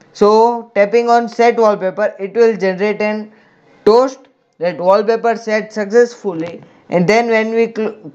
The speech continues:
come to our home screen, our wallpaper will be set. So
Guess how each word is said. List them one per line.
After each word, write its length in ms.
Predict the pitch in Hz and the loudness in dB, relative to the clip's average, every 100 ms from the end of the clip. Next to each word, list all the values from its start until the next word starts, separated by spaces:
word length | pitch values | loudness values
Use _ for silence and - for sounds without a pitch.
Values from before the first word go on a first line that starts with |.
| - | -2
come 240 | 202 226 | -2 0
to 120 | 220 233 | 0 2
our 200 | 220 214 | 2 0
home 300 | 185 226 240 | 0 0 -2
screen, 460 | - 185 175 180 | -8 -12 -12 -8
our 180 | - 190 | 0 2
wallpaper 560 | 190 214 208 220 196 202 | 2 0 0 -2 -2 -2
will 160 | 180 180 | -4 0
be 320 | 226 - - _ _ | 0 0 -10 _ _
set. 560 | - - 220 151 - _ _ _ _ | -6 0 2 2 -4 _ _ _ _
So 460 | - 208 226 226 | -2 4 4 4